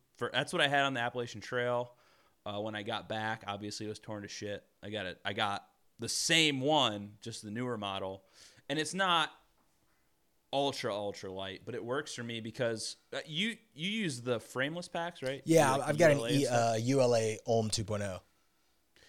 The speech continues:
Speaker 1: Yeah. So my, I was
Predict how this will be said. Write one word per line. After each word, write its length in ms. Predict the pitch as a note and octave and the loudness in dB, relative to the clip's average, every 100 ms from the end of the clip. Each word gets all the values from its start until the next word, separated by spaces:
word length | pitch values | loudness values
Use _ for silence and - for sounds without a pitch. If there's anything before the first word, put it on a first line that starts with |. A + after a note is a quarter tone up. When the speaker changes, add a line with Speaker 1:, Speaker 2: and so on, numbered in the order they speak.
| _ | _
Speaker 1:
Yeah. 260 | C3+ A2+ F2 _ _ - | 2 2 0 _ _ -12
So 440 | - D#3+ D#3 C#3 - _ _ - | -4 0 0 0 -8 _ _ -10
my, 560 | C3+ D3 D#3+ F#3 F#3 - _ _ _ _ | -2 2 4 2 0 -8 _ _ _ _
I 160 | C#3+ D3+ | 0 2
was 580 | C#3 D3 D#3+ F3+ F#3 | 4 6 8 6 4